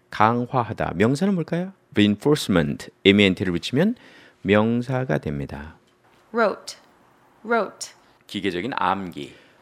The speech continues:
Speaker 1: 여러분, 로타리길이라고 들어봤습니까? 길이 빙빙 도는 데를 로타리라고 그래요. 거기다 로테이션 써볼까요?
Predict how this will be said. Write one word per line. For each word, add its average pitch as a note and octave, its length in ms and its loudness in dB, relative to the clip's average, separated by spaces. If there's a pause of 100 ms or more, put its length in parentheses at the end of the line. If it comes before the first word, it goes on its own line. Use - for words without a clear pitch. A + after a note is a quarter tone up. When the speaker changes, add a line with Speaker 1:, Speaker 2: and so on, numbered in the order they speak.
Speaker 1:
여러분, A2+ 380 2
로타리길이라고 G#2+ 880 2
들어봤습니까? G2+ 640 -2
길이 A#2+ 280 0
빙빙 F2 480 0
도는 E2+ 300 0
데를 F#2 380 0
로타리라고 D#2 680 -2
그래요. C#2 220 -14 (760)
거기다 F#3 460 2 (400)
로테이션 B2+ 560 4
써볼까요? G#2+ 640 -4